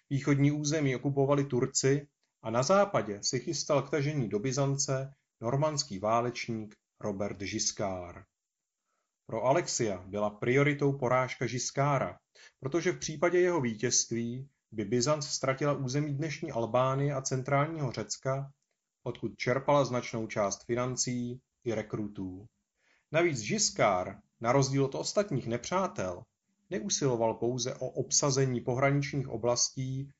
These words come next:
či o kořist, ale chtěl dobít Byzanc a usednout na trůn místo Alexia.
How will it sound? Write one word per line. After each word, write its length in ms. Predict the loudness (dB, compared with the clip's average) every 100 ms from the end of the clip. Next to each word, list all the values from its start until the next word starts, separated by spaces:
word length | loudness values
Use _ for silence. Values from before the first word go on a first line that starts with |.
| -14
či 140 | -8
o 80 | -8
kořist, 680 | -2 -2 -2 -4 -6 -10 _ _ _ _
ale 160 | -2 -2
chtěl 240 | 2 4
dobít 280 | 4 2 -2
Byzanc 640 | 0 2 4 4 2 -6 -10 _ _ _
a 80 | -6
usednout 520 | -2 0 2 0 2
na 100 | -2
trůn 360 | 0 0 0
místo 360 | 0 -2 -4 -4
Alexia. 640 | -4 -4 -4 -2 -4 -8